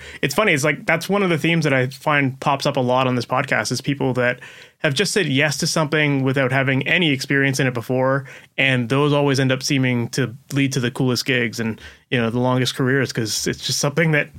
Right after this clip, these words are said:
you know, you just fell into, but you're good at, or you have enough interest in it and, and you pursue it longer. And, you know, it's, uh, it's, it's really interesting. Um, so, so yeah, you were doing all that stuff. You were engineering at the studio, and then how did you get to where you are now, where you're, you're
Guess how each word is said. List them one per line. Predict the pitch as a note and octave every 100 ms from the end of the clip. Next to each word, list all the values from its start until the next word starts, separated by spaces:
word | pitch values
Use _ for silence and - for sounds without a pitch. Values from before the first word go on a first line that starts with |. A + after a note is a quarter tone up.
| - _ _ -
you | C3
know, |
you | D#3+
just | E3+
fell | G#3 F#3
into, | A3+ B3+
but | A3+
you're | G#3
good | C4+ E4+
at, | B2+ C3
or | C#3+
you | D#3 D#3+
have | F3+
enough | F#3 F#3+
interest | F#3+ G3+ F#3+ -
in | C3+
it | B2+ C3+
and, | C3+ C3
and | C#3+ C3+ C3+
you | C3+
pursue | C#3+ E3 F#3
it |
longer. | D3+ B2+ A#2+ A#2+
And, | A2+ - - - _
you | A#2
know, | B2
it's, | B2 C3
uh, | A#2+ A#2 -
it's, | - C3+ -
it's | C3+
really | F#3+ F#3+
interesting. | F3 C3+ A2+ G#2+ - -
Um, | E3 D#3+ F3
so, | - B3+ C4
so | - B3+ A#3+ A#3
yeah, | A#3 C#4+
you | F#3+
were | F#3
doing | G#3+ G#3+
all | G3+
that | G3
stuff. | - F#3 E3+
You |
were | E3
engineering | E3+ D#3 E3 D#3+
at |
the | C#3
studio, | - E3 E3 E3 E3 -
and | D#3+ D#3+
then | D#3+ D#3+ D#3+ -
how | - A3
did | A3
you | G#3
get | A3 G#3+
to | A3+ G3 F#3
where | F3
you | F3 E3+
are | D3+
now, | D#3+ G#3+
where | D#3 D3 C#3+ C3+ - - -
you're, | C3 C3+ C3 B2+ B2
you're | C3+ C3